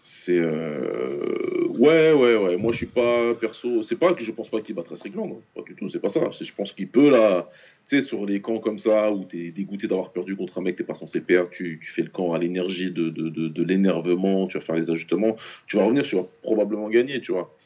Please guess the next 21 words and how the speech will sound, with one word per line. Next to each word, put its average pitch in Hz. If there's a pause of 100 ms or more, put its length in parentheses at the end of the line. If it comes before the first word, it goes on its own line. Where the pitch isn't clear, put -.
(260)
Mais, 80
euh, 76
c'est -
peut-être -
pour -
perdre 92
juste 95
derrière 95
contre -
le 92
vainqueur, 92 (140)
contre 98 (240)
un 90
Chimaev 95
ou -
contre, -
euh, 80 (1400)
ouah, -
un 87
Dricus, -
euh, 82